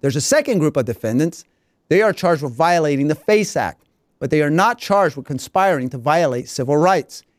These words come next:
They each face up to one year in prison and a ten thousand dollar maximum fine. One of them, Evel Edel, is an eighty-eight-year-old grandmother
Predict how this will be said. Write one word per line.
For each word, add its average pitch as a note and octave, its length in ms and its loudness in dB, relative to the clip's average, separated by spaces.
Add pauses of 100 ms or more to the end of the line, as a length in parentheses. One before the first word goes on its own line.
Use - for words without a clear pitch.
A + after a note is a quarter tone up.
(280)
They F3 180 0
each A#3 280 0
face G3+ 280 0 (100)
up F#3 180 2
to D3+ 80 -2
one D#3 340 2
year F3+ 240 2
in D3 80 0
prison D3+ 460 0 (100)
and F#3 200 2
a C#3 100 0
ten F#3 260 -2
thousand E3 400 0
dollar C#3 360 2
maximum B2+ 560 0
fine. C#3 460 0 (540)
One G3 160 2
of G3+ 80 0
them, C#3+ 200 0 (120)
Evel D#3 360 0
Edel, F3+ 440 2
is C3 120 -6
an C#3 200 -8
eighty-eight-year-old D3+ 800 2
grandmother D3 600 0